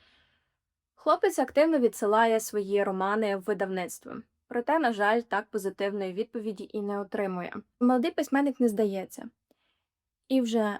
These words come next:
тисяча дев'ятсот дев'яносто дев'ятого року часопис «Світ наукової фантастики»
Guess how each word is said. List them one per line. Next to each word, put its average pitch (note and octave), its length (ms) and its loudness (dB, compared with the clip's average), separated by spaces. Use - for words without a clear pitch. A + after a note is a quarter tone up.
тисяча D#4 280 -2
дев'ятсот B3+ 400 2
дев'яносто A#3 460 0
дев'ятого G#3+ 600 0
року G3 440 -4
часопис D4 600 0
«Світ D#4 280 -4
наукової B3+ 480 0
фантастики» B3 760 -4